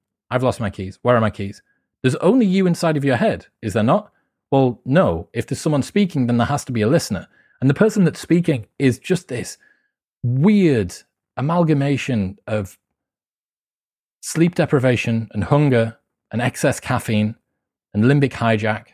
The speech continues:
and thought loops and what you've just seen on Twitter and that repetitive song that's on the radio that you can't get rid of. You are not your thoughts. So when you hear something, you hear a particular piece of monologue that's in your head that you're saying,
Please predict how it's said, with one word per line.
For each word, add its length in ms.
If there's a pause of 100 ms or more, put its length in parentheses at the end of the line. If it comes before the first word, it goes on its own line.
and 160
thought 280
loops 500 (760)
and 380 (100)
what 220
you've 100
just 240
seen 160
on 120
Twitter 420
and 220
that 220
repetitive 720
song 320
that's 200
on 120
the 80
radio 460
that 100
you 100
can't 280
get 120
rid 140
of. 220 (760)
You 200
are 100
not 480 (140)
your 160
thoughts. 640 (440)
So 120
when 160
you 260 (420)
hear 340
something, 480
you 240 (180)
hear 340
a 140
particular 440
piece 220
of 80
monologue 480
that's 160
in 100
your 160
head 220 (460)
that 60
you're 120
saying, 400